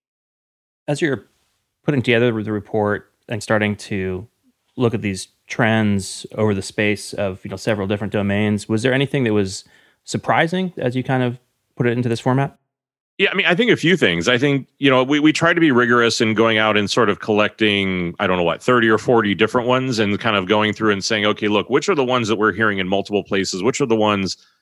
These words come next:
Speaker 2: that we sort of think have legs, and which were the ones that maybe were, while interesting, were a bit more of a one-off?" I think a lot of it is just sort of a reprioritization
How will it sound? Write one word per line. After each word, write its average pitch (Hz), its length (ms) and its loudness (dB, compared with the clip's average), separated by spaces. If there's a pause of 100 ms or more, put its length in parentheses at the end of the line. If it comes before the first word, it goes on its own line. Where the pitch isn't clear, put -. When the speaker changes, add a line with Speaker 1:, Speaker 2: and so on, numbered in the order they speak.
(280)
Speaker 2:
that 110 100 4
we 113 120 4
sort 101 220 0
of 95 40 -6
think 101 200 -4
have 92 160 -2
legs, 120 340 0
and 101 100 -2
which 113 160 0
were 117 120 -2
the 107 80 2
ones 101 240 -2
that 104 80 -6
maybe 98 180 0
were, 95 440 2
while 104 280 0
interesting, 117 540 -2
were 98 100 0
a 90 60 -2
bit 101 160 0
more 95 160 -2
of 85 100 -2
a 82 60 -2
one-off?" 107 520 -4 (600)
I 143 100 2
think 165 220 -4
a 147 40 2
lot 131 400 0
of 147 140 -4
it 139 160 0 (320)
is 123 300 2
just 110 180 0
sort 117 160 4
of 104 80 0
a 107 140 2
reprioritization 107 1500 -2